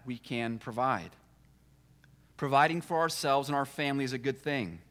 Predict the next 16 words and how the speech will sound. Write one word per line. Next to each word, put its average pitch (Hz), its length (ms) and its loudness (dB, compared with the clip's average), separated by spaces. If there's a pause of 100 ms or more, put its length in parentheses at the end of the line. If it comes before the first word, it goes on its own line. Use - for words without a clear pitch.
(960)
In 113 80 -10
chapter 131 300 2
twelve, 143 300 0
verse 139 160 -4
eleven, 139 280 2
we 127 80 -2
read, 139 280 -4
"Whoever 143 260 -2
works 143 380 -2
his 139 180 -8
land 135 500 -2
will 147 260 2
have 143 340 0
plenty 143 400 -6
of 110 160 -10
bread. 117 420 -2